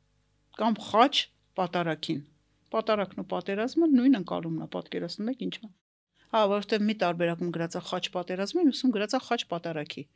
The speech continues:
Լավ, մեզ խաչը պատերազմ էր, թե պատարակ, տեսնում ես, նույն բանն է, այ մարդ, մեր ընկալումների մեջ։ Գլխավոր հերոսը խաչն է։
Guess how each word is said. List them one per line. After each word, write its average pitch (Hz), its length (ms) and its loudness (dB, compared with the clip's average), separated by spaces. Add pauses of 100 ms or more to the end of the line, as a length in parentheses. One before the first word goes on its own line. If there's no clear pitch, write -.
(360)
Լավ, 190 180 0
մեզ 156 220 -4
խաչը - 340 -6
պատերազմ 165 520 -4
էր, 147 100 -8
թե 175 140 -8
պատարակ, 254 440 -2
տեսնում 311 320 0
ես, - 80 -4
նույն 294 200 4
բանն 254 280 4
է, 175 80 -2
այ 190 80 -4
մարդ, 165 220 -6
մեր 160 180 -8 (140)
ընկալումների 175 680 -2
մեջ։ 143 280 -8 (680)
Գլխավոր 190 440 0
հերոսը 202 360 -4
խաչն - 420 -2
է։ 160 80 -16